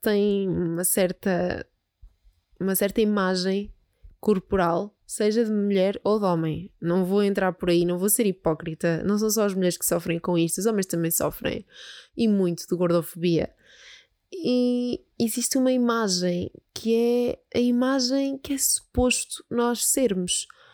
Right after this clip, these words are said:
Mas guess what? Isto não depende só de comermos todos papas da aveia e termos uma alimentação super equilibrada, irmos ao ginásio três, quatro vezes por semana.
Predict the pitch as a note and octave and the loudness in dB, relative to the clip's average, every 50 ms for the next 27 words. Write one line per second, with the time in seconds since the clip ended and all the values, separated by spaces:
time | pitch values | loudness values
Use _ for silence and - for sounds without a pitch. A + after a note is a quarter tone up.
0 | _ _ _ _ - A3+ A#3 A#3 A#3+ C4 C4+ C4 - - - B3 B3 A3 F#3 F3 | _ _ _ _ -4 -2 -2 0 0 0 0 0 0 -2 -2 0 0 2 2 0
1 | F3 - - - - - _ _ _ _ _ _ _ _ _ - C4 - - - | -2 -2 -4 -6 -6 -8 _ _ _ _ _ _ _ _ _ -4 -4 -4 -2 0
2 | E4 F4 E4+ D4+ - _ - B3+ B3+ B3 A#3 - - - - B3 A#3 A3+ A3+ A3+ | 2 2 2 2 0 _ 0 0 2 2 0 -2 -2 -2 0 0 2 2 2 2
3 | A#3 B3 - G#3+ G#3+ A#3+ A#3+ A#3+ - - A#3+ A#3+ A#3+ A#3 A#3+ A#3 - - - - | 0 -2 -2 0 0 2 0 0 0 0 0 2 2 2 2 0 -2 -4 0 0
4 | A#3+ A#3 A3 - - - G#3+ G#3+ G#3+ A3 G#3+ G3+ G#3+ A3 G#3 G3+ G#3 G3 G3 G3 | 2 2 0 -2 -2 -2 -2 0 0 -2 -2 0 0 0 0 0 0 0 2 2
5 | G3+ G#3 G#3 A3 A3+ - - - - - _ _ - A3+ G3+ - A3+ G#3+ A3 A3 | 2 2 2 0 -2 -4 -10 -20 -20 -20 _ _ -6 -4 0 2 2 2 2 2
6 | G#3 A3 G#3+ G#3+ G#3+ G#3+ G#3+ G#3+ G#3+ G#3 G3+ A3 G#3 - - G#3+ G#3 - - - | 0 0 0 0 0 0 0 0 0 0 0 0 0 0 0 0 0 0 0 0
7 | - C4 B3 - B3 A3+ A3 A3+ G#3+ - - G#3+ G#3+ G3 F#3+ G3 G3 G3 G3 G3+ | 0 0 0 2 2 2 2 0 -2 -2 -4 -4 -2 -2 0 0 0 0 0 0
8 | G3 G3 G#3 - - A3 A3+ A3 A3 G#3+ G#3 A#3+ A3+ A3 A3 A3+ A3 A3 A3 A3+ | 0 0 -2 0 0 0 0 0 0 0 0 0 0 2 0 0 0 0 0 0
9 | G#3+ G#3 A3 A3+ A3+ A3+ A3 G#3+ - - A#3 A#3 A3+ - - A#3 A3+ G#3+ A3+ A3 | 0 0 2 2 2 2 2 0 0 0 0 0 0 0 0 -2 0 0 0 0
10 | A3 A#3 A3+ - - - A3+ G#3+ - - A#3 A3+ A3 A3 G#3 G3+ F#3 F3 F3 | 0 0 0 0 0 -2 -2 -2 -2 0 0 0 2 2 2 2 0 0 -2